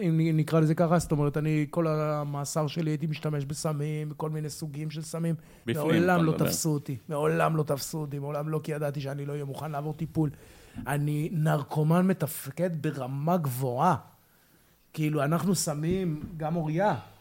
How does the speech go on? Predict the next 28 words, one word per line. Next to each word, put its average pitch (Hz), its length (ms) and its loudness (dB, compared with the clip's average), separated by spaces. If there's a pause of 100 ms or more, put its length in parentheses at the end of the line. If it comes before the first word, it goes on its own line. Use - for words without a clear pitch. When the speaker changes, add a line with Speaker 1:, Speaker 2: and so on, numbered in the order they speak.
Speaker 1:
אוריה 151 260 -6
היה 175 140 4
מתפקד, 185 600 0
כאילו, 143 200 -2
אוריה 143 200 -4
לפעמים 156 300 -2
אומר 156 160 2
לי, 151 100 2
"בואנה, 156 220 0
איזה 131 200 -2
באסה 139 380 -4
ללכת 139 180 -8
לעבודה, 139 420 -2
אני 135 100 -4
מת 143 200 -6
לעשות 147 320 -6
איזה 139 260 -4
ג'וינט, 160 280 -2
אני 127 160 -8
ארים 135 200 -6
להם 156 100 0
את 139 80 -6
המקום 120 320 -6
של 156 160 -4
הקריפטו 143 420 -6
באוויר." 147 460 -6 (160)
<laughs> 190 400 4
זה, - 140 10